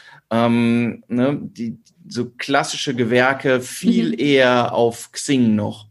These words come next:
Speaker 2: Mhm.
Speaker 1: Viel eher auf Xing. Also alle, die, die selbst nicht stark kommunizieren auf diesen
Speaker 2: Mhm.
Speaker 1: Plattformen, eher auf Xing, auf LinkedIn, alle, die auch noch ein bisschen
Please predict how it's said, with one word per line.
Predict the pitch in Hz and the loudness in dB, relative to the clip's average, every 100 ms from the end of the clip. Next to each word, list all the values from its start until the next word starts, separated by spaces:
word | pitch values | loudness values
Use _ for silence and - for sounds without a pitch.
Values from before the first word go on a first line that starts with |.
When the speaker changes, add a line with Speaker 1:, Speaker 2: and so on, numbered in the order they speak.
| - | -6
Speaker 2:
Mhm. | 208 202 - - - | -4 -4 -8 -14 -16
Speaker 1:
Viel | - 180 151 | -6 -4 0
eher | 123 127 | 0 2
auf | 117 117 | 0 -2
Xing. | - - 113 104 110 | -10 -4 -2 -2 -2
Also | 110 139 | -2 0
alle, | 143 160 | 0 0
die, | 143 | -2
die | 131 135 123 127 | -2 -2 -2 -6
selbst | - 135 180 - | 0 2 2 -2
nicht | 151 165 156 | -4 -2 -4
stark | - 143 143 - | -2 0 0 -4
kommunizieren | 147 139 127 123 156 170 185 190 - | -4 -2 -4 -6 -6 -4 -2 -2 -4
auf | - | -8
diesen | - 220 | -2 0
Speaker 2:
Mhm. | 214 | 2
Speaker 1:
Plattformen, | 214 - 139 135 135 - - - | 0 -2 -2 0 -4 -8 -16 -4
eher | 131 120 | 0 2
auf | 117 - - | 2 -2 -12
Xing, | - 143 139 120 107 | -6 0 2 2 2
auf | 107 - | -2 -4
LinkedIn, | 120 139 127 131 | -2 -2 -2 -4
alle, | - 123 | -4 -4
die | 120 113 | -2 -4
auch | - | -2
noch | 120 | -2
ein | 113 | -2
bisschen | - 120 110 | -2 -4 -4